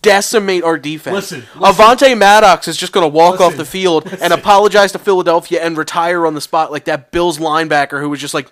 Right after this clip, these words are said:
Speaker 1: "Nope."
Speaker 2: I was a Bills cornerback.
Speaker 1: Corner, excuse me.
Speaker 2: Listen. We saw it last year, all right? We went into Lambeau, and somehow we beat them, all right?
Speaker 1: Do you think they're gonna let that happen twice?
Speaker 2: Now,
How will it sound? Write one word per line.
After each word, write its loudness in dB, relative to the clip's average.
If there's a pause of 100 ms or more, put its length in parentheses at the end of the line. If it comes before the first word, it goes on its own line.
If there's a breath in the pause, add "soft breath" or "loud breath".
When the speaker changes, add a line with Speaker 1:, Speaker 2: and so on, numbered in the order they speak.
(120)
Speaker 1:
"Nope." 2 (280)
Speaker 2:
I -14
was -16
a -20
Bills -20
cornerback. -18
Speaker 1:
Corner, -2
excuse -14
me. -18 (220)
Speaker 2:
Listen. -12 (1700)
We -16
saw -2
it -8
last -12
year, -20 (340)
all -10
right? -14 (840)
We -8
went -2
into -6
Lambeau, -2 (240)
and -10
somehow -2
we -8
beat -14
them, -20 (500)
all -4
right? -4 (360)
Speaker 1:
Do -20
you -10
think -4
they're -2
gonna 0
let 0
that -4
happen -6
twice? -10
Speaker 2:
Now, -6